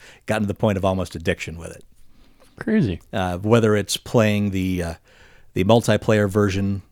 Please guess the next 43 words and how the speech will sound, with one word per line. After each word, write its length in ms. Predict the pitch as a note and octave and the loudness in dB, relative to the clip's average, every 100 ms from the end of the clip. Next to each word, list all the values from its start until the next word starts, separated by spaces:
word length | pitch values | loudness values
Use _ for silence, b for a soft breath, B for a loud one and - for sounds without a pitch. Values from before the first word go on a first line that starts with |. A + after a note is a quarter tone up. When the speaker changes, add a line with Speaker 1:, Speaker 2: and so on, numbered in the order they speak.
| - | -8
Speaker 1:
uh, 180 | F2 F2 | -6 -4
which 260 | G2+ - | -4 -2
you 40 | C#3+ | 0
can 80 | |
do 140 | C3+ C#3 | 2 4
against 280 | C3+ C3+ - | 4 0 2
A 160 | D3 | 2
I 220 | B2+ G#2+ | 2 2
if 120 | A#2 B2 | 0 -2
you'd 120 | G#2+ | -2
rather, 360 | F#2 F2 G2 - b b b b | -2 -4 -8 -12 b b b b
or 200 | C#3 C#3 | 6 8
the 220 | B2 A#2+ | 6 4
solo 400 | - G#3 G#3 C#3 | 4 4 6 6
play 240 | - G#2 | 4 2
mode, 300 | F2+ E2 D2 - | 2 -2 -8 -8
which 200 | A#2+ A#2 | -2 0
I 180 | - A#2 | 2 0
have 200 | A2+ A2 | 0 0
not 200 | G#2+ G#2 | -2 0
won 220 | G#2+ G2+ | 0 0
yet, 220 | G2 D#2+ - _ _ _ _ - | -2 -6 -14 _ _ _ _ -6
and 100 | F#2 | -4
I 60 | |
keep 220 | F2 A#2 - | -2 -2 0
trying 340 | A2+ F#2 D#2 | 0 -2 -6
it. 100 | E2 | -12
It's 360 | E2+ - - - _ _ | -12 -10 -12 -14 _ _
just 280 | - B2 - b b - | -2 -2 -4 b b -6
plain 320 | A2+ G#2 G#2 | 0 0 0
fun. 320 | - G2 E2+ | -2 -2 -2
And 100 | F#2 | -6
of 60 | A2 | -2
course, 240 | A#2+ A2+ | 0 0
the 100 | B2 | 0
whole 180 | G#2 G2+ | -4 -4
idea 440 | F#2+ F#2+ F#2 F#2 - B B | -4 -4 -4 -4 -6 B B
is 160 | G2+ G2+ | -6 -2
that 140 | G2 | -2
you 140 | G#2 G2+ | 0 0
are 120 | F#2+ | 0
a 40 | F#2 | 2
corporation 800 | - D#3+ C#3+ C3+ B2+ B2 B2+ | 4 6 6 4 4 2 0